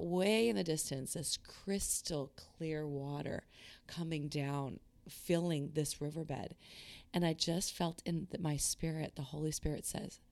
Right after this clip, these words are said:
said, "I am drying up the riverbeds of contaminated water in my people,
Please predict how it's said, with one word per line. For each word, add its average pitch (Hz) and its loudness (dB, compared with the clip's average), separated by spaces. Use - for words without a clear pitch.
said, 156 0
"I 156 2
am 165 2
drying 156 -2
up 151 -2
the 170 2
riverbeds 151 -2
of - -6
contaminated 151 0
water 147 0
in 143 0
my 143 0
people, - -4